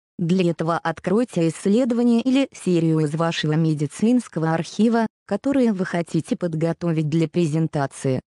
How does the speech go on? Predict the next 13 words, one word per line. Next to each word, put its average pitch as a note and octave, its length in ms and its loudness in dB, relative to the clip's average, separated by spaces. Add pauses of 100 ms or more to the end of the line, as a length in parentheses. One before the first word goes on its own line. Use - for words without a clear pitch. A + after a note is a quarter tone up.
(280)
Добавьте E3+ 640 -2
предварительный D#3+ 840 0
просмотр E3+ 640 -2 (120)
к - 80 -4
этому F3 340 -2
виду, F#3+ 420 2 (180)
измените A3 600 2
сетку B3 400 -2
и E3 80 2
увеличьте E3 640 0
ту F#3+ 160 -2
часть - 380 -2
изображения, E3 840 0